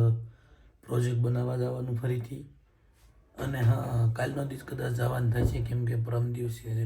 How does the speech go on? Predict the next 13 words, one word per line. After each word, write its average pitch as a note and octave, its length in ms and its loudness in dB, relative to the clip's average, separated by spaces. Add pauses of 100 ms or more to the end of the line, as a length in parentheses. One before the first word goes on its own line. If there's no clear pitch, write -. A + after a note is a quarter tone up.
મારે A2 180 -4
એક્ઝામ G#2+ 340 -6
ચાલુ A2 300 -14 (100)
થાય - 220 -20
છે - 80 -20 (480)
બાર G#2+ 200 2
તારીખથી. - 580 -14
પરમ A#2+ 260 -4
દિવસ B2+ 140 -8
એક A#2 80 -10
દિવસ - 240 -20
પછી - 300 -12 (1400)
એકાદ A#2+ 200 -2